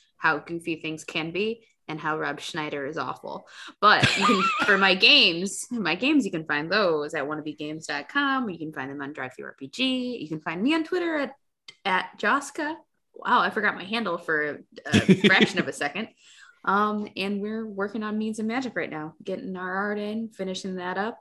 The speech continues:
Speaker 1: and that'll be out in the summer at some, uh, I can't remember exactly when our deadline is. This is why I need to see things written down.
Speaker 2: Time is a flat circle, right?
Speaker 1: Yes.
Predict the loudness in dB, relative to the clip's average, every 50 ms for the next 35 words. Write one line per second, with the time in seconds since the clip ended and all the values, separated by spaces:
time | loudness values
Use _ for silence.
0 | _ _ -8 -8 -8 -10 -10 -10 -10 -10 -8 -8 -8 -8 -8 -10 -8 -8 -8 -8
1 | -8 -8 -10 -12 -10 -10 -10 -12 -12 -10 -6 -4 -4 -4 -4 -6 -10 -8 -8 -6
2 | -6 -6 -6 -8 -8 -8 -8 -8 -6 -6 -8 -8 -6 -8 -8 -8 -8 -10 -10 -8
3 | -8 -8 -8 -10 -12 -16 _ -10 -8 -6 -6 -4 -4 -2 -2 2 2 2 0 2
4 | 2 2 4 4 4 4 4 0 0 2 0 0 2 2 4 4 4 4 2 2
5 | 2 2 2 0 -2 -4 -8 _ _ -20 -20 -20 -20 -20 -20 -8 _ 2 2 2
6 | 2 -4 0 4 6 8 8 8 6 6 4 2 -2 -4 -4 -4 -4 -4 -4 0
7 | 0 0 2 4 2 2 2 0 0 0 0 0 0 2 4 4 4 2 -2 0
8 | 2 4 6 6 4 4 6 6 4 4 6 2 -2 0 -2 -4 -10 -8 _ -10
9 | -10 -10 -12 _ -2 -2 -2 -2 -2 -4 -4 -4 -4 -4 0